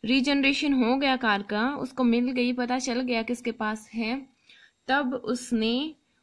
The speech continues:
उस चोर से रे-, रुपए ले लिए। यहाँ पे किससे जा रहे थे रुपए?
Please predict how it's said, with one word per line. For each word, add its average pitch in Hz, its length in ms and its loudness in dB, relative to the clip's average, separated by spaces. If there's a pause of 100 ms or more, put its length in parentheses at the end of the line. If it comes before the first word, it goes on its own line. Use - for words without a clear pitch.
उस - 340 -6
चोर 196 420 0
से 214 520 -2 (460)
रे-, 196 340 -4 (100)
रुपए 208 420 -4
ले 190 180 -8
लिए। 240 460 -6 (2500)
यहाँ 269 380 6
पे 311 120 0
किससे 320 380 -4
जा 311 220 2
रहे 302 100 0
थे 320 140 -6
रुपए? 311 460 -4